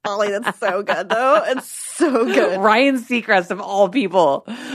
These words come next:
Speaker 2: Like,
Speaker 1: You don't
Speaker 2: who,
Speaker 1: even know
Speaker 2: uh,
Speaker 1: that shit.
Speaker 2: today, like, I could care less about this guy. Like, I don't know what I was thinking.
Speaker 1: It's so good.
Speaker 2: It was very weird. I also, um, sort of st-, <laughs> this is so embarrassing. I don't know why we're getting off on this tangent, but I sort of stalked this, uh,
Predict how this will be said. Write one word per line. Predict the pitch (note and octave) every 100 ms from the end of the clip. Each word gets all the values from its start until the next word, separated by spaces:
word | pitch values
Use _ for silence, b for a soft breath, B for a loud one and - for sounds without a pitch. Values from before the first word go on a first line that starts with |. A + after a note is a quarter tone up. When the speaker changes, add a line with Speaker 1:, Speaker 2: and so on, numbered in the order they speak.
| A#3
Speaker 2:
Like, | A3+ A3+
Speaker 1:
You | A#3+
don't | A#3
Speaker 2:
who, | D4 D4
Speaker 1:
even | -
know | B3+
Speaker 2:
uh, |
Speaker 1:
that | - F3
shit. | F#4
Speaker 2:
today, | - C4 B3+ A3+
like, | G#3+ F#3+
I | G3
could | F#3+ C4
care | - A#3
less | F#3+ E3 F3 F#3 -
about | E3+ D3+ -
this | D#3
guy. | - C#3+ C3+ D3
Like, | D3+ -
I | F#3+
don't | G3+
know | E3
what | C#3+ D3
I | C#3+
was | C#3 C3
thinking. | C#3 B2 C3+ C3 D3
Speaker 1:
It's | F#3 - -
so | F3
good. | E3 D3+ G3 G#3
Speaker 2:
It |
was | D#3+
very | D#3 D3+ D3
weird. | D3 -
I | G3
also, | G#3+ A#3+ - C4 A3
um, | - E3+ D#3 D3+ D3 -
sort | - F#3
of | F#3
st-, | - - - - B B
<laughs> | B C4+
this | C4+ -
is | G#3+
so | E3
embarrassing. | D3+ C#3 C3+ D3 - -
I | G3
don't |
know | F#3
why | D#3+ D3+
we're | D3
getting | C#3+ C#3
off | C#3
on | C#3
this | C#3
tangent, | - - C3+ - B B B B B
but | A3
I | A#3
sort | A#3+ F4
of | D4+ F#4
stalked | A4+ G#3 G3 G#3+ A3+
this, | G3 G#3
uh, | - E3+ D#3 D3